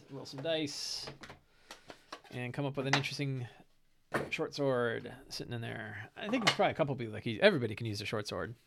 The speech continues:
Page fourteen has spell effects. Thirteen and fourteen are the pages I'm looking at right now. So, who made this, uh, weapon? It was made by, it's an unholy short s-, ooh, it is,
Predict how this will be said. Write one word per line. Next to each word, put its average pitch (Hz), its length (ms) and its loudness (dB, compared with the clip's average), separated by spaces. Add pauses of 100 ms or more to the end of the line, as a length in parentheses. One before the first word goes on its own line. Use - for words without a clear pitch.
(460)
Page 151 960 2 (440)
fourteen 131 840 -4 (180)
has - 400 -8
spell 117 320 -4
effects. - 560 -8 (380)
Thirteen 170 340 0
and 123 100 -6
fourteen - 380 -8
are 107 100 -14
the 117 120 -12
pages 113 340 -6
I'm 107 100 -6
looking 113 200 -6
at 95 100 -4
right 85 100 -8
now. 120 220 -4 (440)
So, 147 360 8
who 208 100 4
made 196 300 12
this, 143 320 6
uh, 135 240 2
weapon? 139 460 -2
It 151 200 -6
was 135 160 -2
made 160 280 2
by, 160 760 8
it's 135 160 4
an 127 160 2
unholy 156 640 10
short 110 300 2
s-, - 120 0 (300)
ooh, 123 500 0 (100)
it 147 240 2
is, 143 760 -2